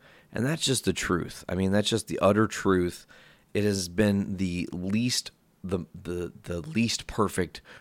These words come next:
relationship, um, I've probably had, um, with anyone who's essentially a parent or grandparent. She's kind of the,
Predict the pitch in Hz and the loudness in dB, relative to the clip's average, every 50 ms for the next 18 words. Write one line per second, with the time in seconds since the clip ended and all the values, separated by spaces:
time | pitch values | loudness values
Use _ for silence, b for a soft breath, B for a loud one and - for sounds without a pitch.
0 | B B - 95 98 92 92 92 92 90 - - 87 80 - - 90 85 - - | B B -6 -4 -2 0 2 2 2 2 0 0 -2 -2 -2 2 2 2 2 0
1 | - b b b b b b b _ - 87 85 85 85 - - 92 90 - - | -8 b b b b b b b _ 2 2 2 2 0 0 0 0 -2 -2 -4
2 | - 104 92 92 95 76 76 82 87 82 82 82 82 80 78 76 - b b b | -4 -2 0 0 0 0 -2 -2 -2 -2 0 -2 -2 -2 -4 -8 -12 b b b
3 | b b b b b b _ - - 87 87 82 82 82 82 80 82 82 82 - | b b b b b b _ -4 0 0 2 2 0 0 -2 -4 -6 -6 -8 -10
4 | - - _ _ _ _ _ - - - - _ _ _ - - - - - 71 | -12 -16 _ _ _ _ _ -20 -20 -20 -20 _ _ _ -18 -18 -16 -16 -10 -4
5 | 82 92 95 87 - - - - - - - - - - _ _ _ - 90 98 | 0 0 0 0 -2 -6 -12 -18 -18 -20 -20 -20 -20 -20 _ _ _ 0 2 4
6 | 117 117 101 87 87 87 82 80 90 90 85 80 82 82 - 87 82 78 - 82 | 6 6 6 4 2 0 0 0 0 0 0 0 -2 -2 -2 -2 -2 -2 0 -2
7 | 85 82 73 - 87 85 78 78 - 82 80 85 - - 78 80 78 - - - | -2 0 0 -2 -2 -2 -2 -4 -6 -8 -8 -6 -4 -4 -4 -4 -6 -6 -6 -6
8 | - - - - - B B B B B B B B - - - - 101 101 101 | -4 -6 -6 -8 -12 B B B B B B B B -4 0 0 2 2 2 2
9 | 92 - - - 95 95 95 98 95 92 87 80 - - - 87 87 85 | 0 0 -2 -2 0 2 2 2 2 2 0 -2 -6 -4 0 0 0 0